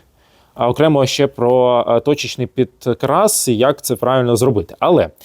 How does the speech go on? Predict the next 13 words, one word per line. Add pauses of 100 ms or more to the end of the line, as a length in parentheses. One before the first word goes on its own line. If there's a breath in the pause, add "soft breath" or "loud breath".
(300 loud breath)
розповідь
зараз
не
про
це. (300)
Подивіться
про (140)
те,
що
тут
скол
є,
ну,